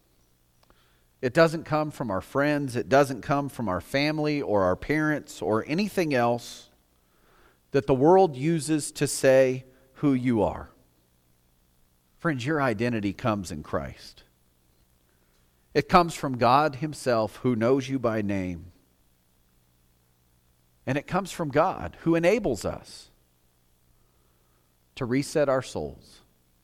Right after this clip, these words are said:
so that we are enabled, so that we are directed,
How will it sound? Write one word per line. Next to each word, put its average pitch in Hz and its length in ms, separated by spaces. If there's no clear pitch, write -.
so - 180
that 120 160
we 165 200
are 139 120
enabled, 113 600
so - 180
that 120 80
we 147 180
are 131 120
directed, 104 640